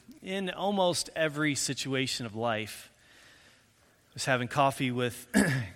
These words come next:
guy in our church a couple weeks ago, and he said,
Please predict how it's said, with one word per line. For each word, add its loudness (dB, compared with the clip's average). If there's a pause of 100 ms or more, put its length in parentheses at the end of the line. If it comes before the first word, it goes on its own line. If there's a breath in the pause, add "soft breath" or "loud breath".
(120)
guy 2
in 0
our 0
church -2
a -12
couple -2
weeks -2
ago, 0
and -6 (1200 loud breath)
he -6
said, 0